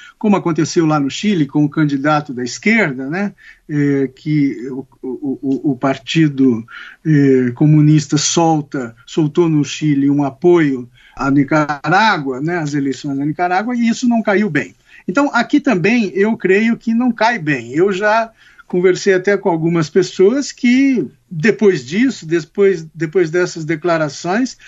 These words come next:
disseram que até poderiam votar no Lula, mas não vão votar mais. Então, isso é muito, é muito ruim, porque, na verdade, né, eu, eu creio que pela história do P T, né,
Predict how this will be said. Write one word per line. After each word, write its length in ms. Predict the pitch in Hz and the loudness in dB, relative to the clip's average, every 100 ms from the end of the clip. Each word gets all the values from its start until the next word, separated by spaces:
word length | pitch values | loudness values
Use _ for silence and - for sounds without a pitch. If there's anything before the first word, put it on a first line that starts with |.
| - - - | -20 -20 -4
disseram 560 | 175 196 196 190 240 | -2 0 2 2 0
que 140 | 233 - | 0 0
até 280 | 196 262 262 | 0 0 -2
poderiam 600 | 285 214 226 214 226 202 | -4 -2 -4 -2 -2 -2
votar 340 | 208 190 202 | -2 -2 -2
no 120 | 196 | 0
Lula, 300 | 185 208 240 | 0 0 2
mas 160 | 233 214 | 2 2
não 160 | 254 | 2
vão 180 | 208 214 | 2 0
votar 320 | 208 208 220 | 0 -2 -2
mais. 380 | 214 113 - - _ _ _ - | -4 -6 -12 -20 _ _ _ -6
Então, 240 | 156 220 | 0 4
isso 420 | 233 233 - 285 | 4 4 -2 0
é 100 | 262 | 4
muito, 840 | 247 233 240 233 277 277 277 269 208 | 6 6 6 4 4 4 6 4 2
é 80 | 277 | 2
muito 300 | 330 247 277 | 4 4 6
ruim, 460 | 285 349 226 170 - - _ | 6 6 4 2 -2 -14 _
porque, 260 | 175 156 208 | -2 0 2
na 200 | 214 214 | 2 2
verdade, 760 | 220 208 180 185 196 190 269 277 _ _ _ _ | 0 0 2 2 0 -2 -4 -6 _ _ _ _
né, 460 | 185 165 185 208 190 | -8 -4 -2 -2 -4
eu, 320 | 233 202 202 185 | 0 2 2 0
eu 220 | 196 185 | 2 0
creio 460 | 180 160 160 170 151 | 0 0 0 2 0
que 220 | - 160 | -2 -8
pela 280 | 151 196 180 | 2 4 4
história 560 | 151 - 202 214 196 | 0 -2 0 2 2
do 140 | 175 170 | 2 0
P 200 | 160 135 | -2 -4
T, 400 | - 147 131 104 _ | -2 -2 -2 -4 _
né, 260 | 151 202 | -4 -4